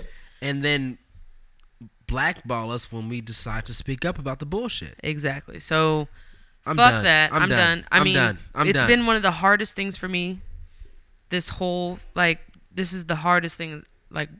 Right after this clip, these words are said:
Speaker 1: True.
Speaker 2: literally, truly, like, personally, not hardest, you know what I mean? There's been hardest things, but
Speaker 1: No.
Speaker 2: I
Speaker 1: This is the hardest shit for me.
Speaker 2: I am not watching the N F L.
Speaker 1: Oh.
Speaker 2: My Sundays are gone.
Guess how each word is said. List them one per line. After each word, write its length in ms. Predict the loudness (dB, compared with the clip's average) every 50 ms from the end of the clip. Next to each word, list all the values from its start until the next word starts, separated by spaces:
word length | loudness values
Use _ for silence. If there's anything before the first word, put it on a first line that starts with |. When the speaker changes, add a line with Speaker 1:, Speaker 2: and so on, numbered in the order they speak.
| _ _ _ _
Speaker 1:
True. 240 | -6 -2 0 2 4
Speaker 2:
literally, 480 | 6 6 6 6 4 0 -2 -8 -10 -10
truly, 640 | -8 -6 -4 0 2 2 2 2 0 -2 -4 -4 -8 -12 -20 -20 _ _ _ _ _ _ _ _ _ _ _ _ _ _ _ _ _ _ _ 0
like, 220 | 2 2 2 0
personally, 580 | 0 2 4 4 4 4 2 0 0 -2 -2 2
not 240 | 4 6 6 6 4
hardest, 460 | -2 -8 -10 -12 -12 -10 -10 -10 -10
you 160 | -10 -8 -6
know 80 | -6 -6
what 80 | -8
I 40 | -8 -12
mean? 160 | -14 -14 -12
There's 200 | -10 -8 -6 -6
been 160 | -6 -6 -6
hardest 300 | -6 -6 -6 -6 -6 -8
things, 200 | -10 -12 -14 -14
but 180 | -10 -10 -10 -10 _ _ -8
Speaker 1:
No. 420 | -2 2 2 2 4 2 0 -2 -4 -8 -16 _ _ _ _ _ _ _ _ _ 6
Speaker 2:
I 640 | 6 8 8 10 8 8 8 6 4 0 -2 -6 -12 _ _ _
Speaker 1:
This 120 | -2 0
is 60 | 2 4
the 60 | 4
hardest 260 | 4 4 4 2 0
shit 100 | -2 -4
for 100 | -6 -6
me. 200 | -6 -6 -8 -10 -14 _ _ _ _ _ _ _ _ _ _ _ _ 2
Speaker 2:
I 100 | 2 4
am 220 | 4 2 0 2
not 260 | 4 6 6 6 4 2
watching 420 | -2 -4 -4 -4 -6 -10 -10 -10
the 100 | -10 -10
N 100 | -8 -8
F 120 | -6 -6 -6
L. 200 | -8 -8 -10 -8 -2
Speaker 1:
Oh. 460 | 0 2 2 2 2 0 -2 -4 -8 -16 _ _ -20 -20 -20 _ _ _ _ _ _ _ _ -20 _ 0
Speaker 2:
My 160 | 2 2 4
Sundays 500 | 4 4 2 2 2 2 2 2 2 0
are 40 | -2
gone. 320 | 0 2 2 2 0 -2